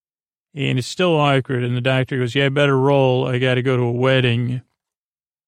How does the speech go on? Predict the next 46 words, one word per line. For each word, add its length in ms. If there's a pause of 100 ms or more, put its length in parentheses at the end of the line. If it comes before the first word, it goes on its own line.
(160)
And 320
Rose 200
goes, 180
"Sarah 320
Clark's 460
wedding?" 260
He 60
goes, 180
"Yeah, 160
you 140
going 340
to 100
that 240
thing?" 320
Her 140
mind 320
is 140
blown 580
also. 720
Oh, 180
she, 400
also 300
the 80
vase 360
didn't 280
break. 420
Uh, 400 (1120)
lots 380
of 100
awkward 520
smiles. 580
He 60
goes, 160
"You 80
need 120
a 60
ride 240
to 60
the 60
wedding?" 380
Uh, 180
she 240
goes, 220
she 140
goes, 200
"Yeah." 540